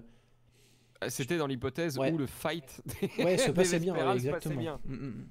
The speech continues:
Speaker 2: Je pense qu'il va falloir trouver
Speaker 1: Voilà.
Speaker 2: beaucoup de, de flanking en fight pour la team, euh, la team L E F.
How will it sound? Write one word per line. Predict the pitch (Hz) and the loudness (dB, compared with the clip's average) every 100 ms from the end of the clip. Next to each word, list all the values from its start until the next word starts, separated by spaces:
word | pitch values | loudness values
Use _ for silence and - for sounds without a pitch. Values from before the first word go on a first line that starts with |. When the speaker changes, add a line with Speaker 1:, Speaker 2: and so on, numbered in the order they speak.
| - | -10
Speaker 2:
Je | |
pense | - 226 | -8 -6
qu'il | - | -2
va | 127 | -2
falloir | 139 131 - | 0 -2 0
trouver | - 131 | 0 0
Speaker 1:
Voilà. | 117 | -2
Speaker 2:
beaucoup | 156 185 | -4 -6
de, | 143 135 | -4 -4
de | 123 135 | -2 -4
flanking | 131 - 170 160 190 | -4 -6 -6 -4 -4
en | 143 123 | -4 -4
fight | - 165 135 | -4 -4 -4
pour | - 139 | -4 -2
la | 127 | -2
team, | 127 151 | -2 -4
euh, | 127 117 113 - - - | -2 -4 -6 -14 -20 -6
la | 131 | -4
team | - 147 | -2 0
L | 127 | 2
E | 127 170 | 2 0
F. | - | -6